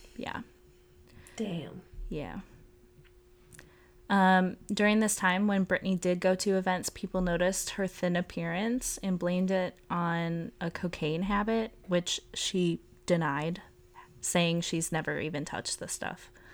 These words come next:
Speaker 2: Hmm, hmm. I
Speaker 1: So.
Speaker 2: feel like that's the rumor I heard, was that she died from cocaine or drugs or whatever.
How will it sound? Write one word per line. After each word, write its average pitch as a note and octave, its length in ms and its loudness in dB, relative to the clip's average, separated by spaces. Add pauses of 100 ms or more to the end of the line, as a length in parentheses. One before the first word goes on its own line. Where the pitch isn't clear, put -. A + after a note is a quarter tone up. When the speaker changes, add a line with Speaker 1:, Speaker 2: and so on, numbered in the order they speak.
(720)
Speaker 2:
Hmm, F#3+ 340 -10 (180)
hmm. C#4+ 220 -2 (760)
I - 80 0
Speaker 1:
So. - 60 -2
Speaker 2:
feel D4+ 80 6
like F4 180 6
that's G#4 200 0
the F4+ 80 4
rumor D4 240 4
I A3 140 4
heard, G#3 240 -2
was G#3+ 140 -2
that G#3 160 -2
she A3+ 100 0
died G#3 220 0
from G3 140 -12
cocaine F#3 440 -12
or F#3+ 120 -10
drugs F#3+ 420 -6
or F#3+ 60 -6
whatever. G3 360 -10